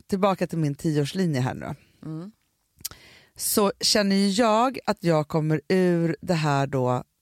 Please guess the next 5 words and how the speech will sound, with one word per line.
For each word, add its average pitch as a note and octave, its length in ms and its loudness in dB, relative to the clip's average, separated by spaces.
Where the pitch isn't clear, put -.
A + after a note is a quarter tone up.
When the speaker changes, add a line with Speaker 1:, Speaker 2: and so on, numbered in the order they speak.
Speaker 1:
med E3 480 0
ett - 240 -6
otroligt G#3+ 1000 -2
gott - 400 -8
självförtroende. - 680 -2